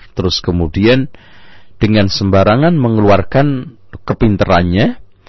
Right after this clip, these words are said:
atau menunjukkan kepandaiannya dengan, eh, menyalah-nyalahkan suami yang memang kelihatan faktanya salah. <clears throat>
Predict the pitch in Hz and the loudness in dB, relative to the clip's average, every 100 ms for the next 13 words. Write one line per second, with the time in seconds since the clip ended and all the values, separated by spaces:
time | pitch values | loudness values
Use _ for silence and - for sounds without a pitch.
0 | - - - - 101 98 - 120 123 107 | -20 -20 -20 -4 0 0 2 2 4 2
1 | 107 104 98 151 - 135 107 - - 107 | 2 2 2 -2 0 0 0 -4 -2 0
2 | 95 98 90 87 98 165 226 - - - | 2 2 2 0 0 0 -2 -10 -20 -16
3 | - 107 101 147 196 196 - - - - | -4 -2 2 0 0 -6 -16 -20 -20 -12
4 | - 110 110 107 104 98 90 - - - | 0 4 6 6 4 4 2 -4 -10 0
5 | 110 104 101 101 98 101 95 95 143 190 | 2 4 2 0 0 -2 -2 -2 0 0
6 | 240 - - - 117 90 90 147 131 110 | -2 -10 -20 -4 0 2 0 -2 -2 0
7 | 101 98 254 269 127 107 156 - 175 151 | 0 -2 -2 0 2 2 2 0 -2 -2
8 | - - 107 104 - 127 92 - _ _ | -4 -2 -2 -2 -4 -6 -8 -18 _ _
9 | _ _ _ _ _ _ _ _ - | _ _ _ _ _ _ _ _ 0